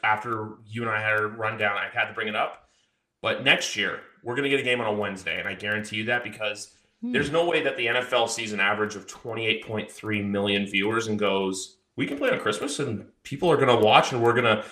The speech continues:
Speaker 1: quadruple the N B A's viewership." Like, th-, like,
Speaker 2: Yeah.
Speaker 1: the owners are gonna see that money, and they're gonna go, they'll find a way. I, I don't know if it'll be the best for, like, playing-wise, but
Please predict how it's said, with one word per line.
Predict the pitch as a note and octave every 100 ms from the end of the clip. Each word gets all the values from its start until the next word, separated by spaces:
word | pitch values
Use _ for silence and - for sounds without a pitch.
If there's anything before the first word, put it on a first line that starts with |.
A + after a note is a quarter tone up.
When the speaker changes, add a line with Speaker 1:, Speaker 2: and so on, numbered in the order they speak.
| - - -
Speaker 1:
quadruple | - B2+ A2+ B2+ C3+ B2
the | A2+
N | A2 A2+
B |
A's | A2 G#2+
viewership." | F#2+ B2 E3+ C#4 - -
Like, | C3+ - -
th-, | C#3+ -
like, | - -
Speaker 2:
Yeah. | F2+ F#2+ F#2+ - - - -
Speaker 1:
the | C3+
owners | D#3+ D#3
are | C#3+
gonna | C3+
see | C#3+
that | B2
money, | A2+ B2
and | A2+
they're | A#2
gonna | A2+
go, | A2 A2+ -
they'll | C3 C3+
find | D3 B2+
a | G#2+
way. | F#2 F#2
I, | B2
I | C#3 C3+
don't | C#3+
know | D3+
if | D3
it'll | C#3+
be | B2+
the | A#2+
best | A2 A2 G#2+ -
for, | A#2
like, | A2 G#2
playing-wise, | - G2+ C#3 D3+ D#3 D3+
but | A2+